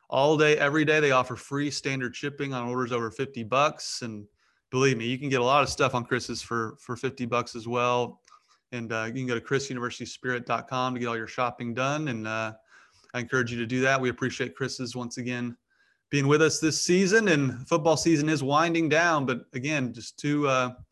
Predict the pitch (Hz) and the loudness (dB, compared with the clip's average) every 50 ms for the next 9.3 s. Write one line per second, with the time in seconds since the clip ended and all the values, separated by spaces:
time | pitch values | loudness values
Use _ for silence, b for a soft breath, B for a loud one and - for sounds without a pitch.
0 | _ _ _ _ _ _ _ _ _ _ _ _ _ _ - - 127 123 120 120 | _ _ _ _ _ _ _ _ _ _ _ _ _ _ -6 -2 0 0 0 -2
1 | 120 139 135 139 - - - - 147 139 160 170 - 175 156 - 170 156 139 - | -4 -6 -8 -10 -18 -18 -10 -2 2 2 2 4 4 2 0 2 0 -2 0 2
2 | 160 151 143 - 156 156 147 139 123 107 113 127 135 147 151 147 139 135 131 135 | 2 2 2 2 -2 0 0 -2 -4 -2 0 2 4 4 6 6 4 4 2 2
3 | 127 120 110 - 151 143 - - 143 131 127 127 123 120 117 110 - - - - | -2 -4 -2 -2 -2 -2 0 -2 0 0 2 2 0 0 -2 -6 -8 -14 -14 -14
4 | - _ _ _ _ _ _ _ _ _ _ - - 139 165 151 120 113 131 131 | -18 _ _ _ _ _ _ _ _ _ _ 0 4 6 6 6 6 6 4 2
5 | - - - - 123 120 127 127 127 - 127 127 123 120 117 - 135 135 131 - | -2 -10 -6 -4 -2 0 0 0 0 0 0 0 0 0 -2 -4 -4 -4 -2 -2
6 | 123 110 - - 135 143 143 131 123 120 120 123 127 127 120 120 120 123 120 113 | -4 -4 -2 2 4 4 6 4 4 2 2 0 -2 0 0 0 0 0 0 -2
7 | - - 127 127 123 120 123 113 - - 131 123 - - 104 - - 123 120 117 | -2 -2 0 0 0 -2 -4 -6 -6 -4 -6 -6 -6 -8 -16 -14 -10 -8 -8 -6
8 | 120 120 120 120 120 120 120 110 - - 117 113 113 117 113 - 107 98 120 123 | -6 -4 -4 -4 -4 -6 -6 -8 -10 -10 -8 -8 -8 -8 -8 -10 -10 -8 -6 -6
9 | 123 123 120 123 123 123 | -6 -4 -4 -6 -6 -8